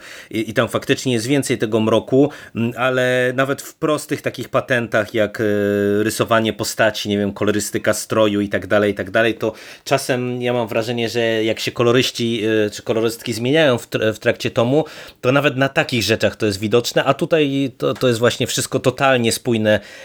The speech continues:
mm, przez cały ten długi tom i, i wydaje mi się, że to potęguje, że to jest ta zmiana, taka zmiana niezauważalna tak naprawdę.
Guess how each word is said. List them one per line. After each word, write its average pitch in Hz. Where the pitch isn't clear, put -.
mm, 107
przez -
cały 117
ten 107
długi 101
tom 101
i, 98
i 107
wydaje 101
mi 101
się, 104
że 95
to -
potęguje, 101
że 98
to -
jest 110
ta 98
zmiana, 98
taka -
zmiana 95
niezauważalna 85
tak -
naprawdę. -